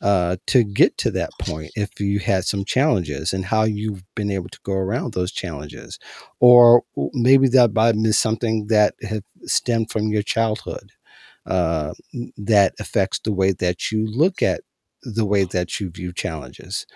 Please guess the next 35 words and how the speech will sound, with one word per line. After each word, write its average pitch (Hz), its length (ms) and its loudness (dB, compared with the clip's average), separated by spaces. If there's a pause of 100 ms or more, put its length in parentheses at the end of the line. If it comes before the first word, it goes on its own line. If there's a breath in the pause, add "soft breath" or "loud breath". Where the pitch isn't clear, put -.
(360 soft breath)
Uh, 110 260 6
all 160 220 6
of 165 80 0
that - 300 0
plays 139 360 2
a 113 40 -4
part. 110 520 -2
And 104 160 -2
I 101 60 -2
think 95 260 -4
now 123 400 4
is 113 160 0
the 110 80 -4
time 110 340 -2
to 104 220 -2 (400 loud breath)
create 127 320 6
narratives. 117 720 2
And 139 380 2
really, 139 500 6
w-, 127 300 -4
when 117 320 0
we 110 100 0
talk 113 260 0
about 101 300 -2
that, 95 260 -2
we 101 360 -2
have 95 220 -4
to - 100 -6
talk 92 240 -6
a 101 100 -8
little 92 160 -2
bit 92 120 -6
about 80 300 -4
personal 87 380 -8
branding, 92 640 -4